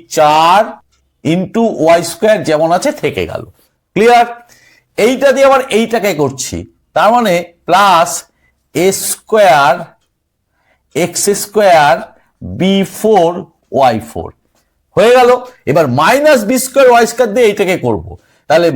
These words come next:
মাইনাস এ ফোর বি স্কয়ার x to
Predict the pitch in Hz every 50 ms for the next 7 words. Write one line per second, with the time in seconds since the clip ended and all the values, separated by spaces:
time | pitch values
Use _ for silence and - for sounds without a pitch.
0 | 120 120 123 - 143 180 208 233 240 254 240 214 185 170 180 180 - - - _
1 | _ _ _ _ _ - 151 190 214 208 208 - - 220 220 220 220 226 233 220
2 | 214 - - _ _ _ _ _ _ _ _ _ _ _ _ _ _ _ _ _
3 | _ _ _ _ _ _ _ _ _ _ _ _ _ _ _ - 85 85 90 165
4 | 202 208 202 - - - 202 196 190 196 196 196 196 196 196 190 196 202 196 -
5 | - _ _ _ _ _ _ _ _ _ _ _ _ _ _ _ _ _ _ _
6 | _ _ _ _ - - 160 190 190 - - - - 202